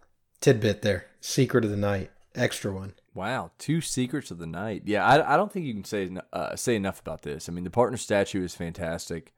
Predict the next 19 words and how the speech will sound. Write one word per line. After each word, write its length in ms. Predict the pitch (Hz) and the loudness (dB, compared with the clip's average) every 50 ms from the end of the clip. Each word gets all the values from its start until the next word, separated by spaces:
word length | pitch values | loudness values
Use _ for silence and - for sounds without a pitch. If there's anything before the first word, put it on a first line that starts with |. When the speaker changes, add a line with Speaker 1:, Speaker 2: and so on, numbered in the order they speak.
| _ _ _ _ _ _ _ _ _ - | _ _ _ _ _ _ _ _ _ -8
Speaker 2:
It 100 | - 87 | -6 -6
is 160 | 87 82 87 | -6 -4 -2
obviously 800 | 87 90 92 90 92 87 - - 95 92 90 87 85 82 82 - _ _ _ _ _ _ _ _ _ | 0 0 0 -2 -4 -6 -4 -6 -4 -4 -2 -2 -4 -6 -8 -12 _ _ _ _ _ _ _ _ _
in 120 | - 87 85 | -10 -8 -6
honor 320 | 57 80 87 87 87 87 | -4 -4 -2 -2 -2 -4
of 120 | 82 80 | -4 -6
Walt, 360 | 80 78 80 82 90 95 - _ _ _ _ _ _ _ | -6 -6 -2 0 0 0 -2 _ _ _ _ _ _ _
and 380 | - 82 85 85 85 85 82 - - | -10 -8 -6 -6 -4 -6 -6 -8 -8
it 140 | - 87 85 | -8 -8 -6
reminds 440 | 85 90 87 90 90 95 95 85 | -6 -6 -6 -4 -4 -4 -4 -6
us 140 | 87 - - | -8 -10 -10
all 160 | 80 82 85 | -8 -8 -6
that 120 | 85 92 87 | -6 -6 -8
it 140 | - - 78 | -8 -8 -10
did 160 | 90 82 - | -10 -10 -10
start 240 | - - 92 85 71 | -12 -10 -10 -10 -10
with 140 | 76 - | -10 -14
a 20 | 80 | -14
mouse. 400 | 78 78 82 95 - - - | -12 -10 -10 -12 -12 -14 -18